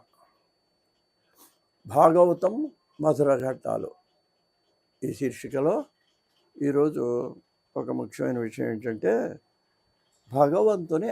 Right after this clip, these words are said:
అవతారాలు, వీటిని గురించి వర్ణించడానికి సంగ్రహంగా మీకు ప్రయత్నం చేస్తాను. మనందరం మామూలుగా ఏమనుకుంటాం అంటేనండి, విష్ణువు దశావతారాలు ఎత్తాడనే మనందరికీ, ఏమిటి,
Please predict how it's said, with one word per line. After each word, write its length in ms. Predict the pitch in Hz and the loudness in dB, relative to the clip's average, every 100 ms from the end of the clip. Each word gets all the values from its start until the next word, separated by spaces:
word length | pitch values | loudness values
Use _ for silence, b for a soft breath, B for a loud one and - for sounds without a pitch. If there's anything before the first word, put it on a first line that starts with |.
| - | -4
అవతారాలు, 920 | 147 147 135 120 117 110 113 156 131 - _ _ _ _ | -2 -2 0 0 0 -4 -2 -2 -4 -6 _ _ _ _
వీటిని 280 | 135 123 135 | -8 -6 -8
గురించి 520 | 123 139 160 139 127 | -6 -6 -8 -6 -6
వర్ణించడానికి 920 | 127 123 120 117 120 120 123 123 120 113 | -4 -4 -6 -10 -10 -8 -8 -8 -10 -10
సంగ్రహంగా 640 | - 117 120 120 123 131 | -10 -6 -4 -6 -4 -6
మీకు 180 | 127 107 | -6 -8
ప్రయత్నం 480 | - 120 - 131 117 | -2 -2 -2 -8 0
చేస్తాను. 520 | 127 123 131 147 302 320 b b b b b b _ | 0 2 -2 0 -4 -8 b b b b b b _
మనందరం 760 | 165 196 208 254 247 240 233 196 | 4 4 4 2 2 2 0 4
మామూలుగా 440 | 151 202 202 220 | 4 4 2 4
ఏమనుకుంటాం 580 | 202 208 202 190 190 196 | 2 0 -2 -6 0 0
అంటేనండి, 840 | 196 196 - 98 208 240 214 147 b b b _ | 0 -4 -6 -2 0 2 -2 -2 b b b _
విష్ణువు 560 | 135 117 - 226 220 226 | -6 -4 2 4 6 6
దశావతారాలు 680 | 147 127 196 214 214 220 214 | 4 6 6 8 6 6 4
ఎత్తాడనే 440 | 202 202 202 196 214 | 2 4 2 2 0
మనందరికీ, 680 | 202 175 170 190 180 147 - _ _ _ _ _ _ - | 0 -2 -2 -6 -4 -4 -6 _ _ _ _ _ _ -2
ఏమిటి, 500 | 151 151 160 156 | 0 2 4 4